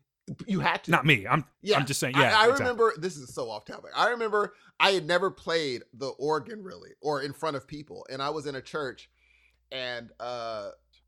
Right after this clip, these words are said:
Speaker 1: the person up front, I was visiting this church, and they were doing their thing. I was, like, twenty-one, twenty-two. And they're like, "Steve." I was like, "Yes?" She said, "Come up here and help me with this song." And I walked up to her. I said,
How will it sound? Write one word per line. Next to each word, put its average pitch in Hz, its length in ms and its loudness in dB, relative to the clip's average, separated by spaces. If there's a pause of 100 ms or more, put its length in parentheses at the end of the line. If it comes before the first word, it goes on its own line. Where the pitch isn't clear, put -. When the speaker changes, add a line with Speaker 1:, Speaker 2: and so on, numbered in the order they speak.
(140)
Speaker 1:
the 143 120 -12
person 175 340 -4
up 156 120 -8
front, 131 380 -6 (280)
I 135 120 0
was 127 140 -4
visiting 143 420 -6
this 147 140 -8
church, 110 440 -8 (360)
and 123 100 -8
they 127 80 -4
were 135 80 -2
doing 135 260 -2
their 156 120 -4
thing. 113 400 -6
I 104 60 -4
was, 302 120 -8
like, 135 220 -8
twenty-one, 110 640 -12
twenty-two. 104 580 -14 (480)
And 117 300 -8
they're 127 140 -4
like, 123 260 -2 (200)
"Steve." 165 640 -2 (280)
I 123 40 -12
was 120 80 -12
like, 120 160 -12
"Yes?" 143 300 -4 (260)
She - 120 -20
said, 185 180 -4
"Come 440 180 -4
up 427 80 -2
here 214 120 0
and 143 80 -2
help 135 180 2
me 123 60 -2
with 113 160 -6
this 113 140 -10
song." 95 340 -6 (260)
And 123 100 -6
I 123 60 0
walked 123 300 0
up 139 100 -6
to 156 80 -8
her. 127 60 -4
I 127 40 -8
said, 120 200 -8